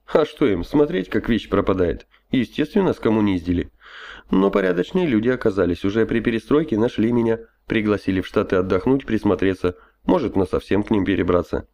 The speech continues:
Только не понравилось мне там. Америка — это не место для белого человека.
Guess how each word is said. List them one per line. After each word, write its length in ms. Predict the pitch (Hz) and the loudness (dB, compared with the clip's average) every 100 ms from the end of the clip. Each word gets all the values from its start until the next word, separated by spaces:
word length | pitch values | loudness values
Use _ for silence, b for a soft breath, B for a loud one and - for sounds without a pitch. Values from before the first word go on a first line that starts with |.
| _ _ _ _ _ | _ _ _ _ _
Только 420 | 123 110 110 98 | -2 2 2 2
не 160 | 104 139 | 0 0
понравилось 560 | 147 147 95 87 85 | 0 0 0 0 0
мне 120 | 92 90 | -2 -2
там. 280 | 85 71 b b b b - | -2 -4 b b b b -2
Америка — 420 | 156 180 104 95 | 0 0 0 0
это 280 | 92 104 98 | 0 0 0
не 160 | 101 | 0
место 300 | 127 98 - 90 | 0 -2 -2 0
для 140 | 98 | 0
белого 340 | 95 87 85 | 0 0 0
человека. 540 | 85 90 90 80 - | 0 0 0 -2 -6